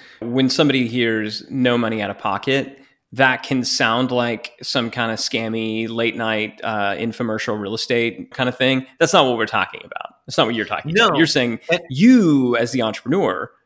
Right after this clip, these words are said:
Speaker 1: don't necessarily need to bring your own money to it. Money,
Speaker 2: Correct.
Speaker 1: capital can come from a lot of different sources. It could be that you're bringing your own talents. I know we've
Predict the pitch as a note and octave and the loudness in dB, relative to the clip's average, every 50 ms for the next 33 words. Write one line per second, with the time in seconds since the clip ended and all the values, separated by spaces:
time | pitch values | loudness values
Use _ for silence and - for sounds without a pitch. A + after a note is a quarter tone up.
0 | _ _ B2+ C3+ C#3+ B2+ A#2 B2+ - - C3+ A#2+ A#2+ B2+ B2 A#2+ - - B2 A#2+ | _ _ 2 4 4 4 4 0 2 2 2 2 2 0 0 -2 -4 -4 -2 -2
1 | A#2 A2+ G#2+ - - A#2+ A2+ G#2+ G#2+ A#2 E3 E3+ D3 B2+ A2+ G#2+ G#2 D#2 - - | -2 -2 -4 -6 -6 -6 -4 -2 0 2 4 4 4 4 4 2 0 -2 -4 -4
2 | - D2 - - - - _ _ _ _ _ A#2+ C#3 E3+ F#3+ G3 E3 D3 C3+ B2+ | -6 -6 -6 -8 -14 -20 _ _ _ _ _ 4 4 4 4 4 4 4 4 2
3 | B2 B2 G#2+ - D#3+ D#3+ - D3 C3 A#2+ A2 A2 - A#2 B2 B2 C3 B2+ A#2+ B2 | 2 0 0 0 0 0 2 2 2 2 0 -2 -4 -4 -4 0 0 -2 -2 0
4 | A#2 A2+ A2 A2+ G#2+ G#2 G#2 G#2 A2 - - G#2+ A2 - D#3 D#3+ D#3+ - - A#2 | -4 -2 0 0 2 0 0 -2 -4 -8 -10 -8 -6 -4 -2 -2 -2 -2 -4 -6
5 | A2 A#2+ A#2+ - - D3+ D3+ B2+ A#2 A#2+ A2+ A2 A2+ A#2+ - - _ _ _ D3+ | -6 -8 -8 -2 -2 0 0 0 -2 -2 -2 -2 -4 -6 -10 -16 _ _ _ 4
6 | D3+ A#2 C#3+ C3 C#3 C3 B2 A#2+ A2 G#2+ F#2+ G2 A2+ - - C#3 D3+ - - - | 4 4 4 2 2 0 0 0 0 -2 -4 -8 -10 -2 0 0 0 0 -4 -10
7 | - - - - A#2+ A#2 A2+ A2 A2 A#2 B2 D3 D#3 D3 B2+ | -16 -14 -10 -6 -4 -4 -2 -4 -4 -4 -4 -2 -2 -2 -4